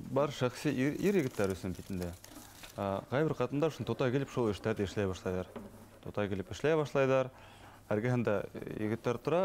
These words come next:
ирҙәр тора. Юҡ, ул тотона шул эште эшләй, эшләй. Ә уның өсөн ошо әйтеп,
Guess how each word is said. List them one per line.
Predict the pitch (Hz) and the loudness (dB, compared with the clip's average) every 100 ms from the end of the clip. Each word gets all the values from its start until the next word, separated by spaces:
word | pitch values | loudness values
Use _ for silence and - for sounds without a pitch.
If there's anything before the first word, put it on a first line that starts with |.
| 160 | 2
ирҙәр | - 101 139 131 | 0 0 -2 -2
тора. | 131 110 | 0 4
Юҡ, | 143 - | 2 2
ул | 110 | -2
тотона | 113 110 156 | 0 0 0
шул | 123 120 | 2 0
эште | 110 - 104 | 0 0 0
эшләй, | 92 95 90 | 0 -2 -4
эшләй. | - 92 87 - - - - - | -4 -6 -6 -10 -18 -18 -18 -2
Ә | 110 110 - - - - - 127 | 0 2 0 -10 -20 -20 -6 0
уның | 156 202 180 | 4 6 4
өсөн | - 226 240 - - - - - - - - - | 4 2 2 -6 -20 -18 -18 -20 -20 -20 -18 -6
ошо | 120 | 0
әйтеп, | 151 156 | 2 2